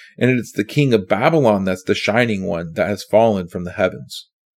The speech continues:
Perhaps this passage has nothing to do with the spiritual being that we have named Lucifer. In other places in Scripture, the enemy is known simply by a title, Hasatan, the adversary,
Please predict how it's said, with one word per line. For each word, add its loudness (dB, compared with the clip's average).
Perhaps -4
this -4
passage -2
has 2
nothing -2
to -14
do 4
with 2
the -10
spiritual 2
being 0
that 0
we 2
have 0
named -2
Lucifer. 0
In 0
other 6
places 2
in 2
Scripture, 2
the 4
enemy 2
is 4
known 2
simply 0
by 0
a 0
title, -2
Hasatan, 0
the -4
adversary, -4